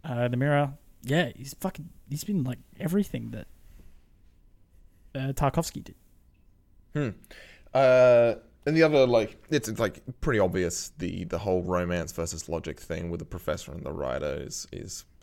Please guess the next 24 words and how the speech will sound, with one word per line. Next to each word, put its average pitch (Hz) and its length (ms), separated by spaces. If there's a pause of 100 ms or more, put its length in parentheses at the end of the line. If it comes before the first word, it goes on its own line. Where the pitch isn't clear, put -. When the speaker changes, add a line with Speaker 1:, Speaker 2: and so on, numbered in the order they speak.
(480)
Speaker 2:
which, - 320 (2750)
it's - 120
fine. 67 460 (380)
It's - 120
fine. 67 400 (440)
The - 60
more 208 200
I 196 80
think 147 200
about 135 260
this, 127 200
the 127 100
more 113 240
I 117 80
feel 98 560
like 87 580 (760)
you 107 160
s-, - 280
I 92 100
sort 110 320
of 131 100
have 120 240
to 120 80
give 107 680